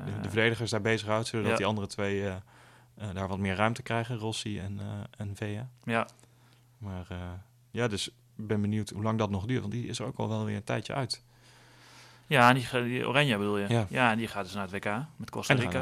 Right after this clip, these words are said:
Speaker 2: gaan naar het, eh, ja,
Speaker 1: Dat
Speaker 2: en
Speaker 1: is,
Speaker 2: gaan naar
Speaker 1: dat,
Speaker 2: het W K.
Speaker 1: dat, daarom heeft hij zich nu laten opereren, want, eh, hij wil naar het, eh, W K toe. Dus ja,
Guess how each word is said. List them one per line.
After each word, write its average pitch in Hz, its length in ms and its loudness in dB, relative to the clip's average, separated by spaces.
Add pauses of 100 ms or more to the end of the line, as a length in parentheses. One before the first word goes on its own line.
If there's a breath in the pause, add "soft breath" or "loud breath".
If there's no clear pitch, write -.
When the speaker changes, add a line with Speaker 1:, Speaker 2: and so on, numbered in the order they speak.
Speaker 2:
gaan 87 120 -6
naar 92 100 -4
het, - 100 -8
eh, - 60 -14
ja, 104 100 -2
Speaker 1:
Dat - 160 -6
Speaker 2:
en 107 60 -4
Speaker 1:
is, - 40 -4
Speaker 2:
gaan - 100 -4
naar 113 100 0
Speaker 1:
dat, 110 100 0
Speaker 2:
het 117 80 -2
W 127 40 8
K. 123 100 8
Speaker 1:
dat, 113 100 -2
daarom 120 300 6
heeft 104 200 -2
hij - 80 -8
zich 113 140 -8
nu 120 120 -2
laten 107 260 -2
opereren, 107 560 -4
want, 113 300 -8
eh, 90 320 -6
hij 95 140 -6
wil 101 160 -6
naar 95 180 -8
het, 92 180 -10
eh, 92 160 -14
W 95 120 -8
K 107 240 -8
toe. 160 180 -12
Dus 107 260 -12
ja, 104 220 -8